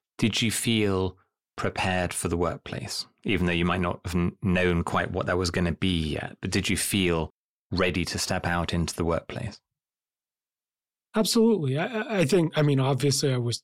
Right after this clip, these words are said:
Speaker 2: twenty-one, so I have no <laughs> perspective, uh, but I'd worked summer jobs and I was able to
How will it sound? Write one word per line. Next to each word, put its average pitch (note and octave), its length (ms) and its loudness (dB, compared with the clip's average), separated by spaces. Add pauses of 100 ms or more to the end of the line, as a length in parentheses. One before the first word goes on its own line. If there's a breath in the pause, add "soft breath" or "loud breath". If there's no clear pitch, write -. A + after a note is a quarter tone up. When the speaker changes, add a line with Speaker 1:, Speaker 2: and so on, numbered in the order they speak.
(120)
Speaker 2:
twenty-one, B2 580 2
so C3 160 0
I - 40 0
have B2+ 140 0
no C3+ 100 2
<laughs> - 180 -2
perspective, B2+ 760 -2 (480 loud breath)
uh, C#3 140 2
but D#3+ 180 2
I'd G3 120 4
worked C#3+ 240 2
summer C#3+ 280 2
jobs B2+ 500 0
and C3 140 2
I B2+ 40 2
was B2 180 2
able C3 320 2
to B2+ 260 -2